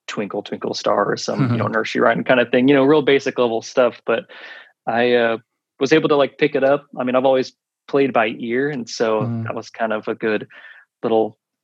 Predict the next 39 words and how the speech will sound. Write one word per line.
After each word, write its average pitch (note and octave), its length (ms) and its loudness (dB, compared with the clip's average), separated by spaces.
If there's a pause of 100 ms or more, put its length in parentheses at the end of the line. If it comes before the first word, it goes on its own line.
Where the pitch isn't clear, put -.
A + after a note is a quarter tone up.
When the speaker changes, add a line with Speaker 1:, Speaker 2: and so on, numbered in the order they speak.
(120)
Speaker 1:
test - 540 -2
kind C3+ 140 0
of B2 100 -6
thing B2+ 220 0
for A#2+ 260 -8
me A2+ 160 -6
to A2+ 140 -8
at G#2+ 80 0
least A2 280 -4
start, G#2 400 -2
like, G2+ 320 -4 (420)
you A2+ 120 -6
know, F#2+ 160 -4
hearing A2+ 260 2
something G#2 640 -6 (280)
playing G#2+ 440 0
that. G2+ 300 -4 (640)
But, A2 260 2
um, G#2+ 440 -2
as - 80 -8
far D3 100 4
as A#2+ 80 0
the A#2+ 60 4
rest A#2+ 160 0
of A#2 40 -6
my A2 100 -4
family, A2 320 -4
there's G#2 280 -8 (340)
nobody A2 420 -2
that's - 360 -12 (240)
musical A2 400 -8
or A2 400 -2
in A2+ 140 -2
this G#2 180 -4
industry G#2+ 360 -6
at G2+ 80 -4
all. G#2 300 -6 (400)
Speaker 2:
<laughs> - 20 0 (400)
Okay. D3 420 -2